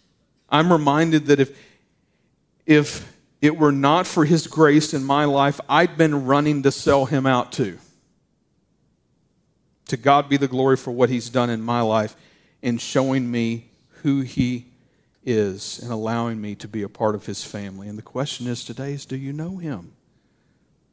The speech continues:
I hope so. Trust,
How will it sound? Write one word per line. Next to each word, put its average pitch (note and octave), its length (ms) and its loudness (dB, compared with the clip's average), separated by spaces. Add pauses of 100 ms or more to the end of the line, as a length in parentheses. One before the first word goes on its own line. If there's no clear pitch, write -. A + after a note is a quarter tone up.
(640)
I - 60 -16
hope D3 200 -8
so. C3+ 340 -4 (420)
Trust, - 680 -2